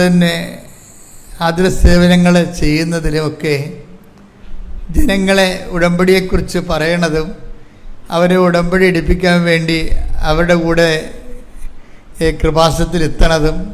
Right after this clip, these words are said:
ഇവര് ആ കാര്യങ്ങൾക്ക് ഇങ്ങനെ ദൈവത്തോട് അങ്കലാപ്പൊക്കെ പറയുന്നുണ്ടെങ്കിലും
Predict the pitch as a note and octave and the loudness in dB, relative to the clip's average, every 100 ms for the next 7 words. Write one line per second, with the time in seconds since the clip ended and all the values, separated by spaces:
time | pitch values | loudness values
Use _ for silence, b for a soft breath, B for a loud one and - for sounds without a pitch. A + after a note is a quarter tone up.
0 | - B B B - G3+ A3+ A3 G#3 A#3+ | -8 B B B -2 4 4 4 2 0
1 | A#3 A3+ A#3 A#3+ A#3 A3 G#3+ G#3+ A3 F#3 | 0 2 2 2 0 0 -2 0 0 0
2 | F3 G3+ A#3 A3 F#3+ F#3 G#3+ G#3+ A#3 A#3+ | 0 2 2 0 0 2 2 2 0 -2
3 | G3+ F3 G#3 G#3+ G#3+ G3+ F3+ E3+ | 0 2 2 4 4 4 4 4